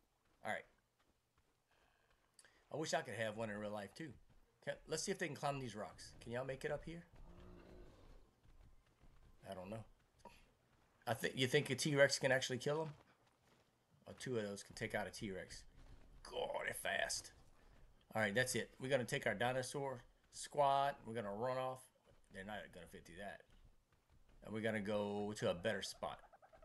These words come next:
'Cause we're gonna go up north. 'Cause I think down south is cool and everything. But all the cool dinosaurs are up north. You know what I means? Uh-oh, what's going on?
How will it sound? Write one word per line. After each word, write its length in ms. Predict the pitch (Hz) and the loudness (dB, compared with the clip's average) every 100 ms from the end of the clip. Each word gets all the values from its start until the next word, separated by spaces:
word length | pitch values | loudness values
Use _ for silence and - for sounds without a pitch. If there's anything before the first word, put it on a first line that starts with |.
| - | -14
'Cause 360 | - 110 98 95 | -2 0 2 0
we're 80 | 143 | 4
gonna 140 | 156 | 6
go 160 | 139 139 | 10 8
up 120 | 120 | 8
north. 400 | 117 123 98 - | 6 4 4 -2
'Cause 120 | 117 120 | -4 -2
I 40 | |
think 220 | 127 214 | 0 4
down 200 | 160 135 | 4 4
south 400 | - 170 151 - | 4 6 6 2
is 140 | 104 - | -8 -4
cool 380 | - 208 202 202 | 0 2 2 2
and 80 | |
everything. 480 | 208 208 196 226 214 - _ _ _ _ 113 | 2 2 2 0 -2 -8 _ _ _ _ -4
But 240 | 117 - _ _ _ _ - | -4 -4 _ _ _ _ 8
all 180 | 190 | 8
the 60 | 175 | 8
cool 200 | 180 180 | 2 2
dinosaurs 580 | 151 135 135 127 120 - | 4 4 0 -6 -6 -4
are 120 | 104 | -4
up 120 | 98 113 | -4 -4
north. 400 | 127 87 - - _ _ _ _ | -4 -4 -10 -20 _ _ _ _
You 80 | 117 | 0
know 80 | 147 | 2
what 100 | 147 | 4
I 40 | |
means? 640 | 160 175 170 180 - - - _ _ _ _ _ _ _ _ _ _ _ _ _ _ _ _ 135 | 4 2 0 -4 -6 -12 -16 _ _ _ _ _ _ _ _ _ _ _ _ _ _ _ _ -2
Uh-oh, 300 | 139 110 110 - | 0 -2 -6 -12
what's 140 | - | -10
going 240 | - 131 | -4 -4
on? 120 | 127 | -4